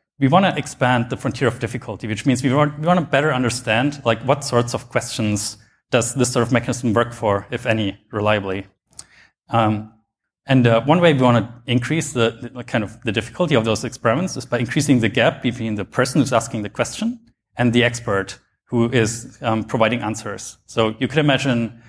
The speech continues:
having experts who have read an entire book that the person who's asking the question hasn't read, or experts who get to use all of Google, or experts who are real domain experts who know about physics,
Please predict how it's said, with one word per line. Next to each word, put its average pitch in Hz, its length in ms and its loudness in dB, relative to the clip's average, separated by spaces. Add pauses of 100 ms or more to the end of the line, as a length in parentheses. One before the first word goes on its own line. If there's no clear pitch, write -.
(100)
having 131 220 -2
experts 127 360 0
who - 80 0
have 117 80 2
read 117 140 2
an 120 60 -4
entire 110 280 0
book 107 300 -2 (120)
that 117 120 -8
the 117 100 -8
person 127 260 -4
who's 117 120 -2
asking 113 260 -4
the 107 60 -4
question - 400 -10
hasn't 110 300 -2
read, 95 240 -4 (100)
or 120 160 2
experts 127 380 -2
who 135 40 -2
get 120 180 0
to - 100 -8
use 113 140 -4
all 117 140 2
of 107 140 -6
Google, 104 420 -4 (360)
or 123 120 4
experts 117 600 0
who - 120 -8
are 113 60 4
real 117 180 4
domain 113 240 2
experts 107 420 -6
who 117 60 -8
know 110 220 -2
about 107 240 -4
physics, 139 540 -2